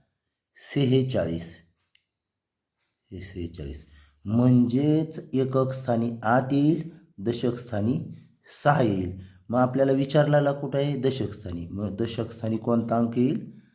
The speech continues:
दशक स्थानी सहा हा अंक येणार आहे.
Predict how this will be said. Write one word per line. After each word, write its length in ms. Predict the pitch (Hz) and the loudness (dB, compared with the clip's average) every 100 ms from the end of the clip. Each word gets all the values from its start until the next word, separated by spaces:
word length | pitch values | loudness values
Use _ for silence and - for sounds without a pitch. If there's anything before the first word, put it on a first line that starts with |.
| _ _ _ - | _ _ _ -10
दशक 720 | 90 98 98 110 117 117 131 139 151 - - _ _ _ _ _ | -6 -6 -4 0 0 0 -2 -2 -4 -10 -20 _ _ _ _ _
स्थानी 800 | _ - _ 98 95 95 113 131 - - - - _ _ _ _ _ _ _ _ _ _ _ _ _ _ _ _ _ _ _ _ _ _ - | _ -20 _ -6 -4 -2 -2 -2 -4 -14 -20 -20 _ _ _ _ _ _ _ _ _ _ _ _ _ _ _ _ _ _ _ _ _ _ -20
सहा 560 | - - 127 - 139 135 | -10 -4 -2 4 4 4
हा 240 | - 110 110 - | 0 -2 -2 -2
अंक 360 | 95 92 92 107 123 117 | -6 -6 -6 -6 -6 -8
येणार 560 | 92 85 85 107 107 | -8 -6 -2 -2 -2
आहे. 300 | 98 92 90 | -2 -2 -6